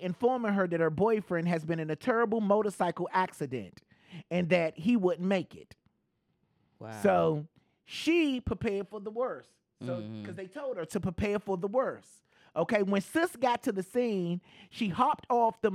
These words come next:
Speaker 1: she hopped, I mean, when she got to the scene, she hopped out the car, ran over to the boo, and was crying hysterically.
Speaker 2: Mm.
Speaker 1: She was crying because she thought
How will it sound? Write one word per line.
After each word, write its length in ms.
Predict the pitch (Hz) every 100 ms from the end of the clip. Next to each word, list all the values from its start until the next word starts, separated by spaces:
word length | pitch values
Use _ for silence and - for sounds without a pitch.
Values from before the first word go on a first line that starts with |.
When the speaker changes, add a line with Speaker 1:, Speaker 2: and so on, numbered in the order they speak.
| 196
Speaker 1:
she 200 | - 208
hopped, 360 | 196 254 - -
I 40 | 170
mean, 160 | 190
when 100 | 190
she 80 | 208
got 200 | 262 247
to 40 | 269
the 80 | 220
scene, 380 | 226 214 185 175 - -
she 140 | - 185
hopped 320 | 185 254 -
out 160 | 226 220
the 60 |
car, 240 | 220 208 175
ran 300 | 196 226 226
over 200 | 208 190
to 120 | 233
the 120 | 180
boo, 360 | 156 190 165 143 - 165
and 120 | 175
was 120 | 170 -
crying 540 | - 262 220 185 170 -
hysterically. 880 | 196 - - 254 208 151 120 92 87 _ _ -
Speaker 2:
Mm. 280 | 123 117 101
Speaker 1:
She 140 | 98
was 160 | 254 190
crying 400 | - 277 254 220
because 240 | 196 220 190
she 120 | 220
thought 360 | - 262 214